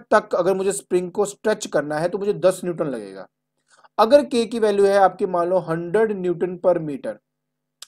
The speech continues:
इसका मतलब होगा कि एक मीटर स्ट्रेच करने के लिए मुझे हंड्रेड न्यूटन की फोर्स लगानी पड़ेगी। ऊपर कितना? सिर्फ टेन न्यूटन। नीचे कितना?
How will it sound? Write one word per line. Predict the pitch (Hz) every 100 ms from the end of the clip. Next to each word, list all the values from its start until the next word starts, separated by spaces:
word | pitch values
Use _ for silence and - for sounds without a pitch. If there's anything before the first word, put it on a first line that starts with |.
| -
इसका | - 170
मतलब | 170 175
होगा | 175 226 254 _ _ _
कि | 254 254 -
एक | 233 262 302 311
मीटर | 220 220 233
स्ट्रेच | 208 - 196 -
करने | - 170 165
के | 165
लिए | 139 135 165 220 - _ -
मुझे | 185 214 262
हंड्रेड | - 165 160 214 254
न्यूटन | 196 175 165
की | 190
फोर्स | 214 175 160
लगानी | 143 127 123
पड़ेगी। | 120 120
ऊपर | 143 175
कितना? | 175 190 233 247 _
सिर्फ | - 220
टेन | 214 151
न्यूटन। | 135 127 127
नीचे | 139 175
कितना? | 175 196